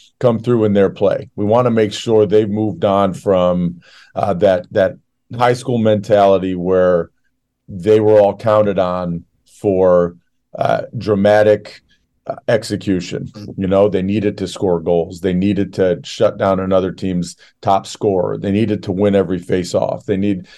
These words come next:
yada, yada, yada. Um, we want them to, to show that they can also be impactful from an individual standpoint, but collectively they're buying into system, and, and they know that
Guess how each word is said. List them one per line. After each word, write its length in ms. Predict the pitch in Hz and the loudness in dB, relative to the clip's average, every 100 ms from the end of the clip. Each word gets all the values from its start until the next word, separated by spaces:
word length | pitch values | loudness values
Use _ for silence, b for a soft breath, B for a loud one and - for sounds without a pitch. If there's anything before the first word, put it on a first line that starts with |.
| B | B
yada, 240 | 131 123 | 2 4
yada, 200 | 107 92 | 4 4
yada. 320 | 101 98 85 b b b _ - | 4 4 2 b b b _ -2
Um, 440 | 110 98 90 87 _ _ | 2 2 0 -10 _ _
we 240 | 98 120 | -6 -2
want 300 | 123 117 107 | 2 2 2
them 200 | 110 101 | 0 -2
to, 280 | 87 98 98 87 | -2 -4 -4 -6
to 100 | - | -6
show 300 | 98 - 107 | -6 2 2
that 280 | 95 101 - | 4 0 0
they 500 | 101 95 95 90 85 b b b - | -2 0 -2 -2 -6 b b b -2
can 160 | 104 | 0
also 640 | 98 113 113 123 120 120 123 _ _ _ _ | 4 2 2 2 2 2 -4 _ _ _ _
be 140 | 110 | -2
impactful 640 | 107 92 110 110 107 110 | 0 2 2 2 0 -6
from 140 | 107 98 | -2 -2
an 60 | 95 | 0
individual 600 | 113 101 107 117 117 117 | -2 0 0 0 0 -2
standpoint, 680 | - 120 120 - 120 120 90 | -2 0 0 0 0 0 0
but 220 | 98 - | -2 -2
collectively 920 | 101 110 139 120 85 90 90 90 104 b b _ | 0 2 2 0 -2 -2 -4 -4 -6 b b _
they're 260 | 85 104 104 | 2 4 4
buying 340 | 95 104 104 | 2 0 0
into 180 | 104 98 | -2 -4
system, 560 | - 113 110 107 - - _ | -4 -4 -2 -4 -4 -12 _
and, 420 | 101 95 92 92 95 | 0 2 2 -2 -2
and 160 | 95 | 0
they 100 | 95 | 0
know 320 | 95 104 107 | 2 4 4
that 560 | 95 98 95 92 - - | 4 2 2 2 -4 -20